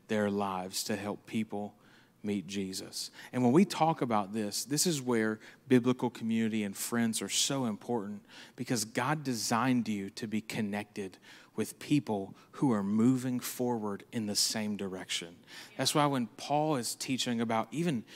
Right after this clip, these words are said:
even marriage, he says it's not a good idea for, for un-, for m-, believers to marry unbelievers. Why? Because you're moving in two different directions.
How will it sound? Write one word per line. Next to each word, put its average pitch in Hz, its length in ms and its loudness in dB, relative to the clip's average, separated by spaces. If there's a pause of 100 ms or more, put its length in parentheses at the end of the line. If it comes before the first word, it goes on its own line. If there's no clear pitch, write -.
(160)
even 113 400 2
marriage, 107 480 -2
he 127 120 -4
says 117 200 -2
it's 117 180 -4
not 120 200 -6
a 165 40 -2
good 160 200 2
idea 131 560 0 (280)
for, 117 260 2
for 113 360 0 (340)
un-, 139 400 4
for 113 360 -2 (100)
m-, 127 160 0 (300)
believers 135 760 8
to 131 120 2
marry 123 380 4
unbelievers. 110 880 -4
Why? 147 320 2 (260)
Because 135 300 2
you're 139 140 8
moving 151 500 4
in 120 140 6
two 151 260 -4
different 127 360 -4
directions. 113 720 -4